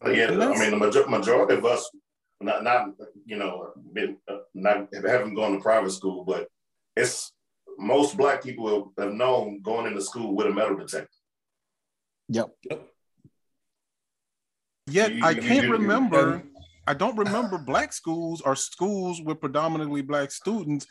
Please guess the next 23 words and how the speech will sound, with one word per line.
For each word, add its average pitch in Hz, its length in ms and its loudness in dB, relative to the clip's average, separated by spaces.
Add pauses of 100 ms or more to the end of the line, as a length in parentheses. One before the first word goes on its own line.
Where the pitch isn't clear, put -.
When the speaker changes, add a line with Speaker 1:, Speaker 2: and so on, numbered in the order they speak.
(420)
Speaker 2:
being 143 380 4
shot - 540 -2
up. 165 220 -4 (240)
Like 127 200 0
the 120 80 -6
school, 190 580 2
Speaker 3:
Exactly. 139 600 6
Speaker 2:
they - 60 4
might 151 200 4
Speaker 3:
Right. - 120 6
That's 156 180 6
what - 20 8
I'm 147 100 10
Speaker 2:
have, 143 60 0
Speaker 3:
saying. 120 200 -4
Speaker 2:
they 147 80 2
might 156 200 2
Speaker 4:
Or 127 60 4
Speaker 2:
have 123 120 2
a 135 40 0
Speaker 4:
shooting. 139 140 2
Speaker 2:
shooting, 135 640 2
Speaker 3:
Shooting 156 480 0